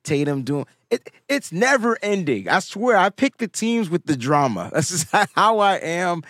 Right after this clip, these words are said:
It's how it is. But it's just, I just feel like we gotta be fair to these guys. They work their behinds off to get to this point in their career. And I don't think as a regular person, we really know what it takes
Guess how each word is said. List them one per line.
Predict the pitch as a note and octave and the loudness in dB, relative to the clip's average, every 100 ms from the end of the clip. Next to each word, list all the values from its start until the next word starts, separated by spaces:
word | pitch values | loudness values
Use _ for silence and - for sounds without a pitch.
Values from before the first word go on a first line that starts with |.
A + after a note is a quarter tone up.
| - | -18
It's | - | -6
how | - F3 F#3 | 2 2 4
it | E3+ | 4
is. | E3 E3 E3 D#3 - _ _ _ | 4 4 0 -4 -14 _ _ _
But | - G#3 F3 - | 2 4 4 0
it's | F3 - | -6 -4
just, | A3 - - - _ _ _ - | -2 -2 -4 -8 _ _ _ -4
I | |
just | E3 F#3+ - | -2 -2 0
feel | F#3+ F3+ | 2 4
like | F3 D3+ | 4 2
we | D#3 | 0
gotta | E3 D#3 D#3 | 2 2 2
be | C#3+ D#3+ | 0 -4
fair | - E3+ F3 | 0 0 0
to | - | -2
these | D3+ C#3 | -6 -6
guys. | A2+ C#3+ C3 | 0 0 2
They | C3+ | -2
work | C#3+ D#3 - | 0 -2 -2
their | D3 | -4
behinds | A#2+ A#2+ C3 C#3+ D3 C3+ | -2 -4 -4 -4 -2 0
off | C3 - | -2 -2
to | A#2+ | -6
get | G#2+ D3 - | -4 -6 -6
to | C3 | -8
this | A#2+ - | -8 -8
point | - D#3+ A2+ | -6 -4 -4
in | B2+ | -4
their | A#2+ | -6
career. | - - G#2+ C3 F3 D#3 A#2 - - - - - | -8 -14 -8 -4 0 0 0 -6 -20 -20 -12 -4
And | F3+ D#3+ D3+ - | -2 -2 -6 -6
I | D3+ | -2
don't | E3 D3+ | -2 -4
think | - F#3 F3+ - | -6 -4 -4 -4
as | D#3 D#3 | -2 -2
a | C#3+ | -2
regular | C#3 D#3+ C#3+ D3 C3 | 0 -2 0 -2 -4
person, | - D#3+ E3+ - C#3+ C3 | -4 -2 -2 -2 -4 -4
we | D#3+ | -6
really | B2+ C#3 F3 F3 | -6 -4 -2 -2
know | D#3 C#3 E3 D#3+ C#3+ C#3 B2 _ _ _ | -4 -4 -2 -2 -2 -4 -6 _ _ _
what | G#2 D#3 D#3+ | -6 -2 -2
it | B2+ - | -4 -6
takes | C#3 F3+ C3+ - - - | -4 -2 -4 -8 -16 -16